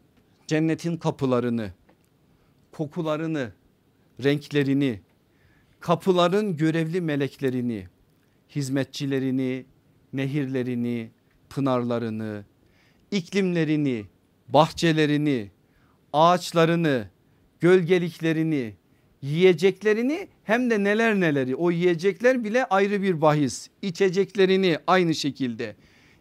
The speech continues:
giysilerini, takılarını, eşlerini, hurilerini, yastıklarını,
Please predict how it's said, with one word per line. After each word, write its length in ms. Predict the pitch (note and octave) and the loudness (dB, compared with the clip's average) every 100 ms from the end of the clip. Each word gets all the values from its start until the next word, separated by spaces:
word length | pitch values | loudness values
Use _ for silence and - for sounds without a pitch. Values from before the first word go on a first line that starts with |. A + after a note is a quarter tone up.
| - A#2 | -20 0
giysilerini, 1000 | A3 A#3+ - G#3+ G#3+ G#3 G#3+ G#3 C3 G2 _ _ _ _ _ | 4 4 2 4 6 6 4 2 0 -4 _ _ _ _ _
takılarını, 920 | F#3 G3 A3+ A3 G#3 G3+ G3 D3+ A2+ - _ _ _ _ _ | 2 4 6 6 6 6 4 2 0 -6 _ _ _ _ _
eşlerini, 920 | F#3+ A3+ - A#3+ A#3 A#3 A#3+ C4+ C#4+ - _ _ _ | 4 4 2 4 4 4 2 0 -2 -8 _ _ _
hurilerini, 1040 | _ G#3+ B3 A#3 G#3 G3+ G3 G#3 B3 C4 - _ _ _ _ _ | _ 2 4 6 6 6 4 4 2 0 -6 _ _ _ _ _
yastıklarını, 1160 | C#3+ G#3+ - - A3+ G#3 G#3 G3 F#3 D#3 B2+ | 4 4 4 -2 -2 2 4 4 2 0 0